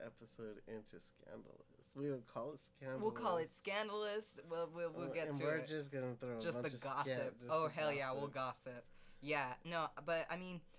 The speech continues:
Speaker 2: I'll make fun of my little brother because how weird is it that, uh, that, like, people actually, like, unironically enjoy playing the trombone? The trombone's a weird instrument, man.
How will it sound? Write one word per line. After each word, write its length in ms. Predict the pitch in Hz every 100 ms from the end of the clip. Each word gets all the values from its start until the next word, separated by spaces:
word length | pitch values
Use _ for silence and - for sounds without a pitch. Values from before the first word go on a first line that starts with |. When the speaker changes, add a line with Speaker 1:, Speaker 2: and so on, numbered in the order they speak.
| - -
Speaker 2:
I'll 140 | 190
make 200 | 226 220
fun 160 | - 180
of 60 |
my 100 | 170
little 160 | 170 165
brother 260 | 160 170 170
because 360 | 160 170 147 - -
how 240 | - 240 233
weird 260 | 147 139 135
is 80 | 131
it 140 | 123
that, 120 | 123 -
uh, 60 | - 135
that, 220 | 131 117
like, 180 | 131 -
people 280 | 135 147 -
actually, 360 | 123 123 147 131
like, 220 | 123 -
unironically 720 | 160 202 156 139 139 135 127
enjoy 300 | 131 123 123
playing 260 | 120 120 120
the 60 |
trombone? 480 | 110 120 117 113 113 107 - - - -
The 80 | 185
trombone's 420 | 233 226 214 180
a 60 | 147
weird 280 | 147 147
instrument, 400 | 147 143 143 131
man. 260 | 131 131 131